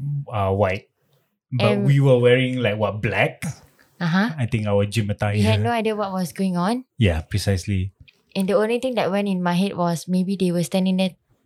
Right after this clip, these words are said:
Speaker 2: to play Pokemon Go.
Speaker 1: Yeah.
Speaker 2: <laughs>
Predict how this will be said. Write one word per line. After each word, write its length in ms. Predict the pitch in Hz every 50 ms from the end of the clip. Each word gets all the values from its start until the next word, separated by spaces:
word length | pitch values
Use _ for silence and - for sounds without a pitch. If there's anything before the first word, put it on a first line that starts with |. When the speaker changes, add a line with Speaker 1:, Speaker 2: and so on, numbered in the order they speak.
| _ - - - _ _ _ -
Speaker 2:
to 60 | 185 170
play 320 | - - 185 185 180 180
Pokemon 480 | 175 - 185 170 - 175 180 180 175 165
Go. 240 | 170 165 151 143 - _ -
Speaker 1:
Yeah. 380 | 123 131 117 - - 107 - - _ _ _ _ _ _ -
Speaker 2:
<laughs> 400 | - - - - - - - -